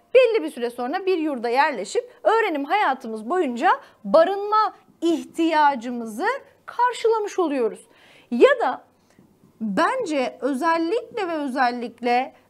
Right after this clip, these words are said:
bence atandığınız yerlerde göreceksiniz bunları, taşra bölgesinde ulaşım. Yani, e, devletin öğrencilere sağlamış olduğu servis imkanları var.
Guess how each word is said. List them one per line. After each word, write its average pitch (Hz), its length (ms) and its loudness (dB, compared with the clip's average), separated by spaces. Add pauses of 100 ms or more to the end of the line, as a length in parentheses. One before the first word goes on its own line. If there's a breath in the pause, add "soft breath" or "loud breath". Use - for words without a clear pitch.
bence 254 280 2
atandığınız 247 580 -2
yerlerde 233 440 0
göreceksiniz 226 680 -6
bunları, 226 340 -4
taşra 330 440 -4
bölgesinde 240 480 -4 (140)
ulaşım. 269 480 -4 (340 loud breath)
Yani, 359 420 0 (220 loud breath)
e, 247 260 2
devletin 269 460 -2
öğrencilere 294 580 -2
sağlamış 294 520 -2
olduğu 302 260 0
servis 294 540 -6
imkanları 220 560 -6
var. 170 180 -10